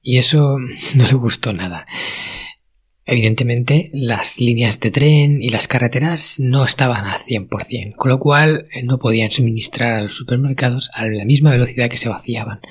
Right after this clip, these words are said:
Y las estanterías estaban bastante vacías y había muchas cosas que ni siquiera ya estaban en las estanterías.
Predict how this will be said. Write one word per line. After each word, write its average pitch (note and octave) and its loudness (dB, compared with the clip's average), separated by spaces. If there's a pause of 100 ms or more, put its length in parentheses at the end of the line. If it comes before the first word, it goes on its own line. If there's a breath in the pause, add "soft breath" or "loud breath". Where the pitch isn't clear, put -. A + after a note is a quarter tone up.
(520 loud breath)
Y C#3+ -2
las A#2 2
estanterías A#2+ -2
estaban A2+ -2
bastante C#3 0
vacías A#2 -2
y A#2 -4
había A2+ -2
muchas B2 -4
cosas - -10
que - -8
ni G2 -8
siquiera - -12
ya G2+ -8
estaban F#2 -10
en G#2+ -10
las G2 -8
estanterías. - -14